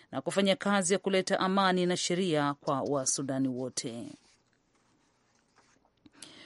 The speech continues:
White House jana Alhamis ilipuuzia mapambano yake na bunge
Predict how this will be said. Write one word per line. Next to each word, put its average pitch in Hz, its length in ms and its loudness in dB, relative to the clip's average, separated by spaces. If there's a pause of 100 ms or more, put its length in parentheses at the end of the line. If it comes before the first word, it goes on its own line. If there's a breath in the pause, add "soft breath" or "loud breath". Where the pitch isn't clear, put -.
(140 loud breath)
White 233 440 8
House 220 360 8
jana 190 400 6
Alhamis 175 800 2
ilipuuzia 196 840 4
mapambano 147 560 4
yake 175 380 4
na 175 120 4
bunge 160 500 2